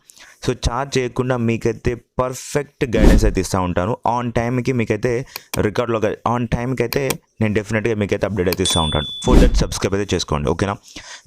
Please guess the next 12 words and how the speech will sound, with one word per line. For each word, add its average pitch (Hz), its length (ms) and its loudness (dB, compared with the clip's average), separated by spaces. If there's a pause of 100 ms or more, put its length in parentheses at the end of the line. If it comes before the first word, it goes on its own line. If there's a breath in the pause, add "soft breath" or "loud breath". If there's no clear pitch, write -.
So 131 100 0
తర్వాత 135 300 -2
మనకి 123 280 0
ఏమేమి 123 200 0
కార్యక్రమాలు 104 540 0
ఉంటాయంటే, 92 400 0
లైక్, 110 260 -2 (420 loud breath)
ఆ, 95 120 0
మెరిట్ 107 300 0
లిస్ట్ 107 200 0
వచ్చేసిన 98 300 -2
తర్వాత 90 360 0